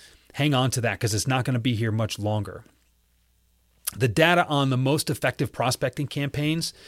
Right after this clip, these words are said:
is twelve to fifteen touches over four to six weeks. You heard that right. That is two to three times a week for at least a month and a half. I'm gonna tell you,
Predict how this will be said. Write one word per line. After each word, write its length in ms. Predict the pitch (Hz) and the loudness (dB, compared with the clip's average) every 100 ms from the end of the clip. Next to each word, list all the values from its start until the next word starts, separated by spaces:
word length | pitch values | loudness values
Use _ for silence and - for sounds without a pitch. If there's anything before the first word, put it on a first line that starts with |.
| - - - - - | -20 -20 -20 -20 -4
is 300 | 113 110 - | 0 2 0
twelve 380 | - - 156 160 | -4 2 4 4
to 60 | 156 | 2
fifteen 400 | - 147 156 151 | -2 -2 -2 0
touches 460 | 131 127 139 135 - | 2 2 0 -2 -2
over 200 | 123 101 | -2 -4
four 300 | - - 120 | -6 -4 -2
to 80 | 120 | 0
six 320 | - 113 - | -2 -2 -4
weeks. 400 | 101 98 85 - - - | -4 -4 -4 -6 -6 -16
You 140 | - 95 | -8 -6
heard 340 | - 143 151 | -4 0 0
that 200 | 127 120 | 0 -2
right. 280 | 101 113 95 - - | 0 0 -2 -6 -8
That 160 | 123 151 | -2 0
is 160 | 107 | 0
two 280 | - - 175 | -2 -2 0
to 80 | 151 | -2
three 280 | - 127 131 | -2 -2 0
times 340 | 127 127 123 - | 0 0 -2 -2
a 60 | 110 | -2
week 640 | 98 98 123 101 - - _ - - - | 0 2 2 2 -8 -12 _ -20 -20 -14
for 180 | - 113 | -4 -2
at 100 | 90 | 0
least 400 | 101 135 127 - | 0 2 2 0
a 40 | |
month 240 | 113 110 110 | 0 0 0
and 100 | 104 | -2
a 20 | |
half. 360 | 98 82 - - - - - | -4 -6 -12 -16 -18 -18 -6
I'm 180 | 127 170 | 0 2
gonna 180 | 170 151 | 4 2
tell 240 | - 143 | 2 4
you, 220 | 151 165 | 4 4